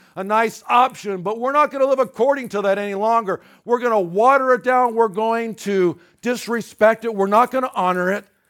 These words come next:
And that's happening right now today. I am passionate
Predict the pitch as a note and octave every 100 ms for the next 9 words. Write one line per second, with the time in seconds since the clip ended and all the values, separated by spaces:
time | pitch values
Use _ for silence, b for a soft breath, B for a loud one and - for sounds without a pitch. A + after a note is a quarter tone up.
0 | _ _ _ _ - F3 F3+ E3+ - A3+
1 | A#3+ G3+ F3 E3+ E3 F#3 G#3+ G3 F3+ F#3
2 | A#3 A3 D#4+ D4+ D3+ A2+ b b b b
3 | b - C#4 E4+ D4 A#3 - - C4+ D4
4 | - A#3 G#3+ A#3+